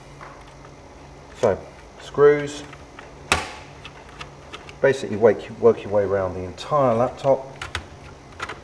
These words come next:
remove every single screw, and there are usually tons.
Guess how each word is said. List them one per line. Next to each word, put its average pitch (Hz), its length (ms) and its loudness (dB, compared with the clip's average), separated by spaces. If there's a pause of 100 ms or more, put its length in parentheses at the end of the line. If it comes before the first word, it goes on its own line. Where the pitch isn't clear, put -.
(560)
remove 117 520 -2
every 147 600 2
single 92 280 -8
screw, 98 380 -2 (4000)
and 101 80 -6
there 95 140 0
are - 20 0
usually 107 340 -4
tons. - 440 -8